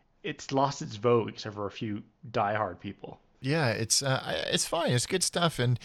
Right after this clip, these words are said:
Speaker 2: I think it's interesting how it's priced in the U S as well.
Speaker 1: Yeah.
Speaker 2: It's, they, they even, they even made fun of that. Uh, reassuringly expensive, isn't that, Stella? Reassuringly expensive.
Speaker 1: Yeah, but isn't that the, is that the American tagline? It wasn't anymore, but, like, was that American tagline or was that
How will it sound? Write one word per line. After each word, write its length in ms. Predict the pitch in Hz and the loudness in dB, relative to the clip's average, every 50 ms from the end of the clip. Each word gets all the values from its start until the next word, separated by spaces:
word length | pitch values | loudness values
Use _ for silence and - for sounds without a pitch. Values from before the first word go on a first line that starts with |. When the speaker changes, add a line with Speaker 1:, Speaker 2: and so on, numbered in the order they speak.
| - - - - - - | -10 -16 -16 -18 -2 2
Speaker 2:
I 100 | 120 123 | 2 2
think 200 | - 139 123 117 | 4 4 2 2
it's 100 | 113 - | 0 0
interesting 360 | 113 110 110 104 - 110 101 | 0 0 0 0 2 2 2
how 160 | 107 101 92 | 2 2 2
it's 100 | 90 - | 2 0
priced 400 | - - 110 98 101 104 - - | -2 2 2 2 2 2 -2 -4
in 140 | 95 90 90 | -6 -6 -4
the 80 | 90 | -2
U 160 | 87 87 87 85 | -2 -2 0 -2
S 200 | 87 87 - 95 | -2 -2 -4 -6
as 140 | 90 90 | -8 -4
well. 320 | 92 95 90 82 82 80 - - _ _ | -2 0 0 0 0 -2 -8 -14 _ _
Speaker 1:
Yeah. 100 | - - | -4 -2
Speaker 2:
It's, 220 | 113 - - - - - - _ _ - | -2 -2 -4 -6 -8 -14 -20 _ _ -6
they, 260 | - 101 101 107 107 | -2 0 2 2 4
they 180 | 104 123 127 | 6 6 6
even, 240 | 123 113 120 117 113 | 8 6 4 2 4
they 200 | 113 117 117 113 | 4 6 6 6
even 160 | 113 104 104 | 6 6 4
made 200 | 104 104 104 92 | 2 2 2 0
fun 180 | - - 110 101 | 2 2 2 2
of 80 | 98 90 | 2 2
that. 220 | 98 95 92 - - - | 2 0 0 -2 -2 -2
Uh, 140 | 113 107 104 | 0 2 4
reassuringly 720 | 104 120 117 110 104 - - 117 110 110 107 107 107 107 | 4 6 6 6 4 4 4 4 2 4 2 2 2 2
expensive, 440 | 98 - - 120 113 107 - 104 107 | 0 -2 -2 -2 -2 -2 -2 -2 -2
isn't 200 | 131 147 180 190 | -2 -2 0 0
that, 140 | 196 185 | 0 0
Stella? 400 | - - - 190 185 196 196 196 - _ _ | 0 -2 0 0 0 0 0 -2 -6 _ _
Reassuringly 540 | 143 139 143 139 - 165 175 170 170 165 160 | -2 0 0 0 -2 -4 -4 -4 -4 -4 -4
expensive. 580 | 156 - - - 196 185 - - - 208 - | -4 -6 -8 -8 -8 -8 -6 -6 -8 -6 -6
Speaker 1:
Yeah, 480 | - 143 170 170 160 135 113 104 - - - | 2 6 8 8 10 8 6 4 -2 -2 0
but 120 | 143 147 | 2 2
isn't 180 | 170 165 180 202 | 4 4 4 2
that 140 | 202 202 | 0 2
the, 160 | 208 202 202 - | 0 -2 -2 -2
is 100 | - 151 | -6 -4
that 100 | 147 170 | -4 -2
the 80 | 165 196 | 0 0
American 500 | 160 135 135 139 147 180 202 - 302 226 | 2 2 2 2 2 2 0 0 -4 -4
tagline? 320 | - - 220 226 208 - | -2 -2 -2 -2 -2 -4
It 80 | 180 135 | -4 2
wasn't 240 | 127 160 160 160 127 | 4 2 4 4 0
anymore, 540 | 117 110 107 120 120 107 92 87 95 104 101 | -2 -2 0 0 0 0 0 -2 -4 -4 -6
but, 160 | - 117 123 | -6 -6 -4
like, 180 | 123 113 117 - | -4 -6 -4 -4
was 140 | 113 123 123 | -4 -4 -2
that 140 | 139 131 | -2 -4
American 400 | 127 120 127 139 156 160 180 180 | -4 -4 -4 -4 -4 -4 -4 -6
tagline 400 | 160 175 - 170 170 160 156 151 | -6 -6 -4 -2 0 0 0 0
or 60 | 139 123 | 0 -2
was 160 | 117 110 104 | -4 -4 -4
that 200 | 107 - - | -4 -6 -6